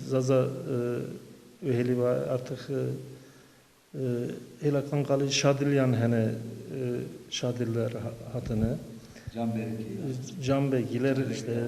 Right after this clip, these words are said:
Speaker 2: evet.
Speaker 1: e, hene. Vira, vira me zera geri pürnü Koçgiri, geri, geri Dersim'e, İmranlı, yine, e, hatını. E, aşiret, e, ge-,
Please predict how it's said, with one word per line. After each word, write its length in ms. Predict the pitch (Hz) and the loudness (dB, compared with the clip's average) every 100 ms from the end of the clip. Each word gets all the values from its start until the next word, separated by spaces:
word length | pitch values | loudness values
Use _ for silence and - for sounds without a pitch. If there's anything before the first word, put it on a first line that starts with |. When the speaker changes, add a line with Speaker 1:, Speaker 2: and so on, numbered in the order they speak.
| 113 120 113 - - | -2 -4 -6 -12 -8
Speaker 2:
evet. 420 | 143 123 120 120 | -4 -2 -2 -4
Speaker 1:
e, 140 | - 113 | -2 0
hene. 220 | 117 170 - - - - - - - - - | 2 0 -4 -12 -16 -18 -20 -20 -20 -20 -6
Vira, 480 | 135 147 151 156 - 156 | 0 2 4 4 2 0
vira 220 | 156 156 151 | 0 2 2
me 160 | 151 | 2
zera 360 | 139 151 160 156 - - - - 139 135 | 6 6 8 6 2 -2 -8 -6 -6 0
geri 260 | 151 147 135 | 4 4 4
pürnü 260 | 143 151 175 | 0 -2 4
Koçgiri, 920 | 202 - - 135 113 110 135 165 - 165 151 | 4 6 2 2 4 4 4 2 -2 -4 0
geri, 180 | 143 143 135 | 0 0 0
geri 280 | 147 143 143 | 0 0 2
Dersim'e, 580 | 147 127 - 120 127 135 | 4 4 2 -2 0 0
İmranlı, 720 | 147 147 131 117 110 110 131 139 - - - - - | 2 2 4 4 2 0 -2 -4 -8 -16 -20 -20 -6
yine, 140 | 123 120 | -2 0
e, 520 | 120 123 131 123 123 - - - | -2 -2 0 0 0 -4 -10 -8
hatını. 440 | 120 117 117 139 185 - - - - - - - | -8 -4 -2 -2 -2 -10 -16 -20 -20 -20 -20 -10
E, 40 | 151 135 131 135 - | -4 -2 -2 -4 -4
aşiret, 440 | 139 - 165 180 175 - - - - - - 147 | -2 0 2 2 0 -8 -14 -18 -20 -20 -12 -4
e, 40 | 135 131 - - - - - - - - - - _ _ 160 | -2 -2 -4 -10 -16 -20 -20 -18 -18 -20 -20 -20 _ _ -4
ge-, 160 | 147 | -2